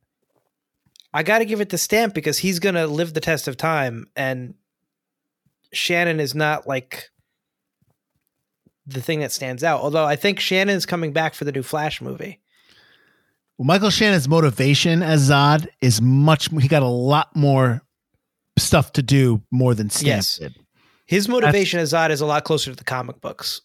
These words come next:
Speaker 1: which
Speaker 2: But
Speaker 1: I
Speaker 2: it's,
Speaker 1: always liked.
Speaker 2: but it makes Zod a much a, a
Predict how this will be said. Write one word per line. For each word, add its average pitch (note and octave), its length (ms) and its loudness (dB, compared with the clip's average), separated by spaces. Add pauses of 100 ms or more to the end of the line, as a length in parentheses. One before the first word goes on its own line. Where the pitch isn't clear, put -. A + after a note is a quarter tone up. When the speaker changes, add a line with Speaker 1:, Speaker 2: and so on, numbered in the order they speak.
(120)
Speaker 1:
which - 80 4
Speaker 2:
But D#3 100 6
Speaker 1:
I D#3 40 6
Speaker 2:
it's, - 240 0
Speaker 1:
always - 120 -8
liked. - 100 -16
Speaker 2:
but D3+ 120 6
it D3+ 280 2
makes C3+ 380 0
Zod C3 500 0
a A2+ 60 -10
much B2 480 -2 (400)
a, A2+ 60 -6
a A2 320 -6